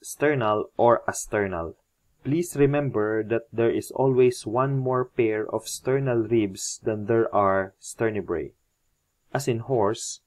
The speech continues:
there are eight sternal ribs, thus they have seven sternebrae. This arrangement is true for most domestic animals. In birds,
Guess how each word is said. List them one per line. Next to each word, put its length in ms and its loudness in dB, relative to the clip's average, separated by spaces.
there 320 0
are 300 2
eight 320 2
sternal 480 2
ribs, 640 0
thus 420 2
they 220 4
have 300 0
seven 580 -2
sternebrae. 720 0
This 240 4
arrangement 640 0
is 160 -6
true 300 0
for 220 0
most 380 -4
domestic 680 -4
animals. 640 -6
In 180 -2
birds, 560 2